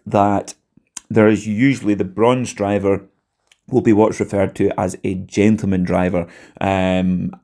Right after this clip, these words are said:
who will normally be picking up the tab <laughs> for that particular, um, that particular team, or will be at least contributing a significant financial amount to the, um, to the, the finances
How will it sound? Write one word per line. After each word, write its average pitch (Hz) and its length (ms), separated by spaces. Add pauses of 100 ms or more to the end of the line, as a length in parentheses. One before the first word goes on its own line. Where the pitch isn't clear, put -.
(120)
who 98 260
will 95 180
normally 123 600
be 98 120
picking 98 400
up - 160
the 101 80
tab - 580
<laughs> - 800
for 98 500 (160)
that 98 340
particular, 95 880
um, 92 420
that - 220
particular 95 520
team, 101 440 (220)
or 110 420 (200)
will 104 260
be 98 400
at - 140
least 101 320
contributing 95 680
a 92 40
significant 95 680
financial 92 600
amount 87 440
to 92 360 (240)
the, 90 500
um, 85 520 (400)
to 95 200
the, 85 160
the 90 160
finances 90 640